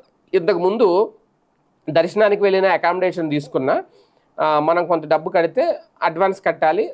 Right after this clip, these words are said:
తర్వాత మిగిలిన అమౌంట్ మనకు అక్కడ వచ్చేసే ముందు, రూమ్ ఖాళీ చేసే ముందు అక్కడ మనకి ఇస్తే, ఆ, రిటర్న్ డిపాజిట్ కౌంటర్ అని ఉంటుంది, అక్కడికి వెళ్తే ఆ స్లిప్ చూపిస్తే ఇచ్చేసేవారు. తర్వాత క్రమక్రమంగా ఏం చేశారు,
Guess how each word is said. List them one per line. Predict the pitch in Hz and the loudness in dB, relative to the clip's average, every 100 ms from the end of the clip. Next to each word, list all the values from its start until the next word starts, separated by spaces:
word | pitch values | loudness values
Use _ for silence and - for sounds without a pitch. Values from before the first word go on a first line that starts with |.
| - | -2
తర్వాత | 196 190 190 | 0 0 0
మిగిలిన | 180 170 190 | -2 0 2
అమౌంట్ | 175 170 170 190 | 2 2 0 0
మనకు | 254 196 | -2 -2
అక్కడ | 180 165 | -2 0
వచ్చేసే | 160 160 196 180 | 0 0 -2 -2
ముందు, | 185 196 | -2 -2
రూమ్ | 175 170 | -2 0
ఖాళీ | 170 165 | 0 0
చేసే | 160 156 156 | -2 -2 -4
ముందు | 170 277 | -4 -4
అక్కడ | 202 165 | -4 -2
మనకి | 151 147 | -2 -4
ఇస్తే, | 139 - 262 - - _ - | -6 -4 -6 -6 -16 _ -4
ఆ, | 151 139 | 0 0
రిటర్న్ | 147 156 180 180 160 151 143 | 0 0 0 2 2 2 0
డిపాజిట్ | 139 143 156 151 | -2 -2 -2 -4
కౌంటర్ | 151 147 139 139 | -2 -2 -2 -4
అని | 131 | -4
ఉంటుంది, | 127 247 | -4 -6
అక్కడికి | 151 147 | -4 -2
వెళ్తే | 147 151 185 | -2 -2 -2
ఆ | 151 151 | 0 0
స్లిప్ | 147 151 147 | -2 -8 -8
చూపిస్తే | 147 151 - | -8 -8 -8
ఇచ్చేసేవారు. | 233 - 185 123 110 - _ _ _ - | -8 -4 -4 -2 -2 -6 _ _ _ -2
తర్వాత | 175 269 247 | 2 2 2
క్రమక్రమంగా | 220 196 220 214 214 208 | 0 -2 -2 0 0 2
ఏం | 190 196 | 2 0
చేశారు, | 190 185 175 175 | 0 0 0 0